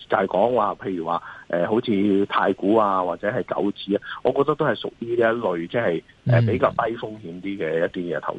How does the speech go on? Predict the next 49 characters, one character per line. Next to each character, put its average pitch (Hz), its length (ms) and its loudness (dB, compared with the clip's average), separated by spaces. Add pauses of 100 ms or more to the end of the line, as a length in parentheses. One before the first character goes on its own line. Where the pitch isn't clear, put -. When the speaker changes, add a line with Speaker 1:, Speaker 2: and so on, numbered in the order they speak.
Speaker 1:
資 80 160 -6
咯， 73 260 -4
嚇。 - 380 -6
Speaker 2:
OK， - 460 -4 (320)
呃， 135 420 4 (200)
呃， 143 160 4
聽 190 180 4
眾 180 100 6
想 110 220 2
說， 135 220 2
這 131 140 2
個 117 120 2
Peter 127 360 0
啊， 107 120 4
我 110 140 2
沒 127 100 2
有 135 100 2
買 113 180 2
九 120 280 0
指， 101 260 -2
因 127 140 0
為 135 120 2
擔 139 200 4
心 147 160 0
美 113 180 4
元 101 260 0
債 123 300 4
多 110 220 2
和 123 100 0
原 110 200 4
料 127 160 4
成 127 280 -4
本， 113 180 -2 (280)
所 165 180 4
以 175 180 4
哪 127 240 2
裏 180 160 4
可 170 140 2
以 147 120 4
看 - 240 0
到 117 120 4
債 147 240 2
務 120 160 0
貨 - 200 -2
幣 131 120 2
的 - 80 -2
分 143 220 0
配 139 200 0
呢？ - 100 -6